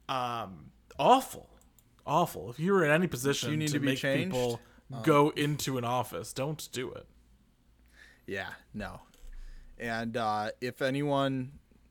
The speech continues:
Speaker 2: needs, uh, more proof, just watch that video. It's very accurate. Um, and there you go. No one will
Speaker 1: Yeah.
Speaker 2: ever go in again.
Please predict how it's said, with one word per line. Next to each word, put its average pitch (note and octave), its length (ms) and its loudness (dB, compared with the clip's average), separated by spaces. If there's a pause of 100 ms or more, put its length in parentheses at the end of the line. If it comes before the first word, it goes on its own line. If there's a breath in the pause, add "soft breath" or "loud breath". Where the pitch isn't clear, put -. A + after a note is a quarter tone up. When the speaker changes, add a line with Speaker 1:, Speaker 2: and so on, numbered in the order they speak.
(140)
Speaker 2:
needs, A#2+ 420 -2
uh, A2+ 180 0
more A#2 200 -2
proof, B2 300 -4
just - 220 -14
watch A2 240 -2
that A#2+ 180 0
video. A2+ 460 -4 (140)
It's - 120 -16
very A2 300 -4
accurate. G#2 500 -8 (600 soft breath)
Um, F#2+ 480 -8 (320)
and G2 120 -10
there G#2 140 -6
you A2+ 80 -4
go. C3+ 220 -4 (420)
No G#2+ 80 -10
one A2 120 -8
will A2+ 80 -2
Speaker 1:
Yeah. A#2+ 60 0
Speaker 2:
ever B2 120 -2
go B2 220 0
in C3+ 100 -2
again. C3+ 320 -4